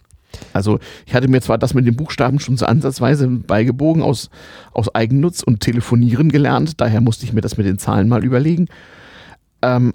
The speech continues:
aber so, so, so richtig perfekt war nicht. Also Stadtplan hätte ich nicht hingekriegt, ne?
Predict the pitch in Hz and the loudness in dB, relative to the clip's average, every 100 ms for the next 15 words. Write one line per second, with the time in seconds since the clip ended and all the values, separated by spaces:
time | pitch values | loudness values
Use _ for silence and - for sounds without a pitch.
0 | - 120 123 120 120 117 117 113 113 113 | -2 -2 0 0 0 2 2 2 0 0
1 | 107 107 110 147 - 190 - - 151 135 | 0 -2 -2 -6 -4 -4 -2 -2 0 -2
2 | - 165 175 196 - 110 110 - 123 - | -2 0 4 4 2 0 0 -2 -4 0
3 | 180 170 165 165 180 - 151 104 - - | 2 2 2 0 -2 2 2 2 -4 -14
4 | - - - 117 | -16 -10 -4 -4